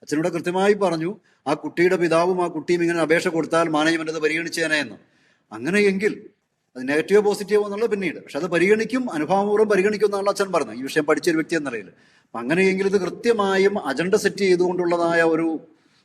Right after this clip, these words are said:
ഒരു ഇതല്ലേ, അവഹേളിക്കുക അച്ഛൻ പറഞ്ഞാൽ അവ-, അതുപോലെ അച്ഛന്റെ Facebook പോസ്റ്റിൽ കഴിഞ്ഞ ദിവസം ഞാൻ കണ്ടു, പിന്നെ ഈ ക-, ക-, സന്യാസിനികൾ, സിസ്റ്റേഴ്സ് സ്കൂളിൽ പഠിച്ചിരുന്ന കാലത്ത് യൂണിഫോം ധരിച്ചിരുന്നതാണ് എന്നുള്ള കാര്യം ബഹുമാനപ്പെട്ട വിദ്യാഭ്യാസ മന്ത്രിയെ ഓർമ്മിപ്പിക്കുന്ന ഒരു പോസ്റ്റ് ഞാൻ കാണുകയുണ്ടായി.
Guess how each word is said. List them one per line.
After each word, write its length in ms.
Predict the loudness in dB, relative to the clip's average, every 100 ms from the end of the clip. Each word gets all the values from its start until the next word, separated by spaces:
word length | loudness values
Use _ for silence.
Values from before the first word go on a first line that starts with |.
| _
ഒരു 80 | -2
ഇതല്ലേ, 260 | 2 2 2
അവഹേളിക്കുക 520 | 0 0 0 0 0
അച്ഛൻ 220 | 0 -2
പറഞ്ഞാൽ 260 | -4 -2 -2
അവ-, 160 | -2
അതുപോലെ 340 | -2 -2 2 2
അച്ഛന്റെ 360 | 2 2 2
Facebook 300 | 2 0 -4
പോസ്റ്റിൽ 380 | -6 -4 -4 -4
കഴിഞ്ഞ 200 | -2 -2
ദിവസം 160 | -2 -6
ഞാൻ 120 | -2
കണ്ടു, 360 | 0 0 -2 -6 -16 -20 -20 -20 _ _ 0
പിന്നെ 720 | 2 4 2 2 -2 -4 -8 -4
ഈ 440 | 4 6 6 4 0 -10 -20 _ _ _
ക-, 20 | -8
ക-, 360 | -8 -12 -14
സന്യാസിനികൾ, 720 | -10 -2 0 0 -2 -6 -8 -14
സിസ്റ്റേഴ്സ് 460 | -14 -2 2 2 2
സ്കൂളിൽ 380 | -4 -4 0 0
പഠിച്ചിരുന്ന 520 | 2 0 0 0 2
കാലത്ത് 260 | 2 2 0
യൂണിഫോം 540 | 0 0 0 0 2
ധരിച്ചിരുന്നതാണ് 760 | 0 0 -2 -6 -2 0 0 0
എന്നുള്ള 520 | -2 -4 -10 -6 -4
കാര്യം 420 | -2 -2 -4 -8 -14 -20 -20 _ -10
ബഹുമാനപ്പെട്ട 440 | -2 0 0 0
വിദ്യാഭ്യാസ 460 | 0 0 0 -2 -4
മന്ത്രിയെ 320 | -4 -2 0
ഓർമ്മിപ്പിക്കുന്ന 560 | 0 0 0 0 0
ഒരു 60 | 0
പോസ്റ്റ് 280 | 0 0 0
ഞാൻ 160 | 0
കാണുകയുണ്ടായി. 460 | 2 2 0 -4 -10